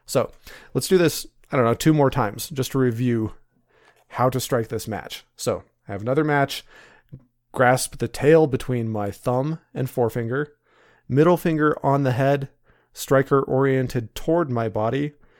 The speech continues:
Place the match, the match head as far from me as possible on that striker. I'm gonna draw it toward me to strike the match. Perfect light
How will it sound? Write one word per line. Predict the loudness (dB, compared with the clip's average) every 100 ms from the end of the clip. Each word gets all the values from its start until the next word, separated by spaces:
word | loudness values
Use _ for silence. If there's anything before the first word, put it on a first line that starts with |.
| _ _ _ _ _ _ _ _
Place | 0 2 2
the | -2 -4 -8
match, | -2 0 0 -4 -12 -14 _ _ _ _ _ -8
the | -2
match | 0 -2
head | 0 2 2 2 -6 _ _ _ _ -12
as | -12
far | -12 -2 4 4
from | 2 -2 -2
me | -2
as | -2
possible | -2 -4 -4 -4 -2
on | -2 -6
that | -6 -8
striker. | -2 0 0 0 -2 -6 -20 -8
I'm | -6
gonna | -4
draw | -2 2 4
it | 2 -2
toward | 2 4 4
me | 0
to | -4
strike | -2 -2 -2
the | -4
match. | -6 -8 -10 -18 _ _ -14 -14 -18 _ _ _ _ _ _ _ _ _ _ _ _ _ _ -20 _ _ _ _ _ _ _ _ _ _ _ _ _ _ -4
Perfect | -4 -2 -6
light | -2 0 0